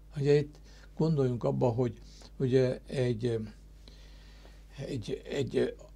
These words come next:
egy jogász emberről van szó, aki valóban tényleg a kánonjog,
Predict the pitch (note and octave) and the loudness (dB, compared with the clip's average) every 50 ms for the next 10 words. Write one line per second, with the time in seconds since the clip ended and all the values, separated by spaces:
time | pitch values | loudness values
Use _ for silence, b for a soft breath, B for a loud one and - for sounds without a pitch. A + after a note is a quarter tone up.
0 | - - - B2 A2 B2+ D3+ F3 D3 C#3+ B2+ A#2 A2+ G#2 - - B2+ A2+ A#2+ A#2 | -6 -2 -2 0 2 2 2 4 4 4 4 4 2 0 0 0 0 0 0 -2
1 | G#2+ A2+ A2+ G#2+ G#2+ G#2+ A2+ A#2 A2+ G#2+ G#2+ G#2+ G#2+ - - - B2 A#2+ C3 D#3 | 0 -2 -2 -2 -2 -4 -4 -4 -6 -6 -6 -6 -6 -6 -2 0 4 6 6 6
2 | E3 D#3 C3 - - B2 B B B B - D3 C#3 C3+ - - D3+ C3 C3 C3 | 4 0 -4 -6 -10 -10 B B B B 2 2 2 2 2 2 4 6 6 6
3 | B2+ - - A#2+ A2+ C#3+ D#3 D#3+ D3+ C3+ A2+ A2 A2+ A2+ G#2 G2+ - C#3+ C#3+ C3+ | 4 0 -2 -2 0 2 2 4 4 2 2 0 -4 -6 -4 0 2 2 2 2
4 | B2 A#2+ A2+ G#2 G#2 G2 - D#3+ D3+ C#3+ C3+ B2 A2+ A2+ A#2 B2 B2 B2+ A#2 - | 0 -4 -4 -6 -6 -4 0 0 0 2 0 -2 -2 -2 0 0 0 0 -2 -6